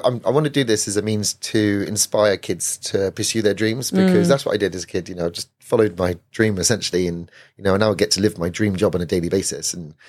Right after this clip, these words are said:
Speaker 1: come to amazing places like this, you know, and, uh,
Speaker 2: Yeah.
Speaker 1: meet incredible people like yourself, Hannah. So,
Speaker 2: Aw, thank
Speaker 1: um,
Speaker 2: you.
Speaker 1: but, uh,
Speaker 2: So what would you say to kids who are listening? What would your message be to
Speaker 1: Um,
Speaker 2: children?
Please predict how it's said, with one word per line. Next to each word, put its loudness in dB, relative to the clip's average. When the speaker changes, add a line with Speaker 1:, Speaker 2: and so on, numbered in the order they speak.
Speaker 1:
come -2
to 0
amazing 2
places 0
like -2
this, 0
you 0
know, 2
and, -2
uh, 4
Speaker 2:
Yeah. 0
Speaker 1:
meet 0
incredible 0
people -4
like 0
yourself, -2
Hannah. 2
So, 6
Speaker 2:
Aw, 4
thank 0
Speaker 1:
um, 2
Speaker 2:
you. 0
Speaker 1:
but, 0
uh, 4
Speaker 2:
So 0
what 4
would 0
you 0
say 2
to -6
kids -2
who -4
are 0
listening? -6
What -6
would 0
your 0
message -2
be 0
to -10
Speaker 1:
Um, -10
Speaker 2:
children? 0